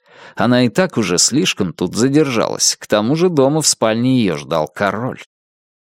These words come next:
Майра поспешила к тротуару, запихивая штык обратно в ножны и снова пряча его под рубашкой.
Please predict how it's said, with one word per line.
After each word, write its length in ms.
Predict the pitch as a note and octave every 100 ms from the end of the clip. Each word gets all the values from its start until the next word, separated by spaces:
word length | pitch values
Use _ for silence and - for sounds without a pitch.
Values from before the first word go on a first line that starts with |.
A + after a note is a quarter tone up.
| _ _
Майра 360 | F#2 A#2 E3 F#3
поспешила 580 | F3+ - E3 - E3 E3
к 80 |
тротуару, 560 | - F3 E3 D#3+ D3 D#3+
запихивая 600 | D3 C#3+ D3 C3+ C3+ C3
штык 280 | - B2 A#2+
обратно 440 | A2 G#2+ G#2+ G2+
в 100 | F2+
ножны 420 | F#2+ C#3 C#3+ D#3
и 240 | D3+ - G3
снова 460 | - - G#2+ F#2
пряча 440 | D#2+ G#2 A2+ B2+ D#3
его 180 | C#3+ C#3+
под 180 | C3+
рубашкой. 720 | B2 B2+ G2+ - - - -